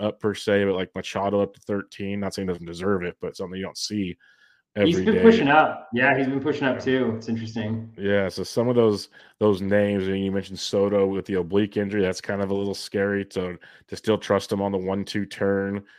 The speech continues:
Speaker 1: That's, uh, an interesting selection. So, yeah, that's, uh, that's fun. Gonna be fun to see where the next, uh, groups of mains, uh,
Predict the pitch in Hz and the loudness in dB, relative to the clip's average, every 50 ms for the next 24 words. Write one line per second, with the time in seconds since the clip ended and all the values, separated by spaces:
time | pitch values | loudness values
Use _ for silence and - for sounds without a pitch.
0 | _ _ _ _ _ _ - 95 92 98 98 - - 104 98 98 98 98 - 101 | _ _ _ _ _ _ -4 -2 -2 -2 -4 -4 -2 0 0 2 2 0 0 -2
1 | 101 101 101 98 - - 92 - - 98 92 - - 90 92 95 95 - - - | -4 -4 -4 -4 -6 -8 -10 -10 -8 -10 -8 -8 -6 -4 -2 -2 -2 -4 -6 -10
2 | 98 92 - - 95 90 92 104 131 196 220 147 - _ - 120 151 180 - - | -12 -12 -8 -6 -4 -4 -2 -2 -2 -2 -4 -8 -12 _ -12 -12 -12 -12 -14 -12
3 | - 180 185 185 180 175 - _ _ - - - - - _ _ - 131 139 - | -8 -6 -4 -4 -4 -4 -8 _ _ -20 -20 -20 -20 -20 _ _ -2 -2 -2 -2
4 | - - 143 147 156 156 123 113 107 107 104 - 113 113 113 - - - 117 110 | -4 -2 0 2 2 2 2 0 -2 -2 -2 -2 -4 -4 -4 -4 -4 -2 0 0
5 | 110 104 101 107 110 110 - - - - 107 101 98 92 85 104 104 104 104 - | 0 0 0 0 -2 -2 -2 -6 -2 0 2 2 2 0 -2 -4 -4 -6 -4 -4
6 | 107 95 92 95 95 98 104 104 101 95 95 92 92 - _ _ _ _ _ _ | -4 -4 -2 -2 -2 -2 -2 -2 -4 -6 -6 -8 -10 -14 _ _ _ _ _ _
7 | _ - - 92 92 90 87 87 85 85 | _ -8 -6 -4 -2 -2 -2 -4 -4 -6